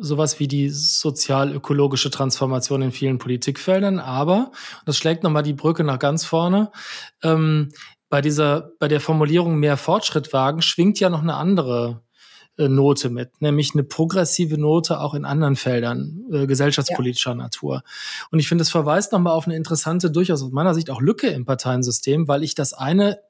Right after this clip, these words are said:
Speaker 1: nicht ohne das andere bekomme im An-, im Angebotsspektrum, so will ich's mal formulieren, ja. Also ich kann sozusagen sozialökologische Transformation nur bekommen um den Preis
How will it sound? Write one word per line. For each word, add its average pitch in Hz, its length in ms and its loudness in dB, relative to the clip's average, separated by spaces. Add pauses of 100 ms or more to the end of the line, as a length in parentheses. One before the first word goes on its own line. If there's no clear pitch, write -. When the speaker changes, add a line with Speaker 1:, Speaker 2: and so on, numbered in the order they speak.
Speaker 1:
nicht 175 280 2
ohne 180 240 2
das 143 160 0
andere 202 280 2
bekomme 135 440 -2
im 147 240 -6
An-, 175 280 2
im 160 140 -2
Angebotsspektrum, 135 960 0
so 127 120 -6
will 135 80 -4
ich's 127 120 -4
mal 123 100 -4
formulieren, 123 560 -6
ja. 165 220 0 (420)
Also 160 140 0
ich 139 100 -4
kann 175 180 0
sozusagen 165 320 0
sozialökologische 190 1160 0
Transformation 180 1000 0 (480)
nur 185 480 6
bekommen 208 680 0
um 170 200 2
den 156 200 2
Preis 170 680 0